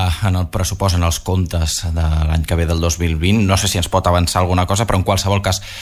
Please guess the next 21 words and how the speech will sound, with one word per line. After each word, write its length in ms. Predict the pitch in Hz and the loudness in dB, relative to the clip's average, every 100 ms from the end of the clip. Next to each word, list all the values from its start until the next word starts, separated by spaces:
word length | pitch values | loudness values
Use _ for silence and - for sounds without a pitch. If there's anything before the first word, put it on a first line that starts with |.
| - - | -16 -2
ara 240 | 95 104 | 2 2
que 140 | 101 104 | 2 2
ja 720 | 95 101 98 95 90 87 85 85 | 2 2 4 2 2 0 0 0
l'ascensor 480 | 85 - 82 90 85 | -2 -2 -2 -2 -2
es 80 | - - - | -4 -10 -2
materialitzarà 800 | 87 - 85 85 82 78 82 85 | 0 0 0 2 2 2 0 2
d'alguna 320 | 85 85 82 | 0 2 2
manera, 320 | 85 87 113 - - - - - | 2 2 0 -2 -12 -14 -16 0
quina 540 | 98 101 98 95 90 90 | 4 4 4 2 0 -2
seria, 400 | 95 95 95 82 - - - 80 - - | -2 0 0 0 -4 -10 -10 -8 -12 -12
quin 160 | - 82 | -8 -6
seria 440 | - 85 85 78 65 | -4 -2 -2 0 -2
el 80 | 71 85 | -4 0
gran 180 | 98 95 | 2 4
projecte 460 | 87 80 82 - | 4 2 0 0
a 240 | 87 82 80 | 0 0 0
fer 220 | 90 82 | -2 -2
després, 460 | 82 - 85 80 - - | -2 -2 -2 -2 -4 -4
eh, 300 | 65 64 58 | -4 -6 -6
de 220 | 62 60 58 64 | -6 -4 -4 -6
l'ascensor? 400 | - 76 - | -4 -4 -4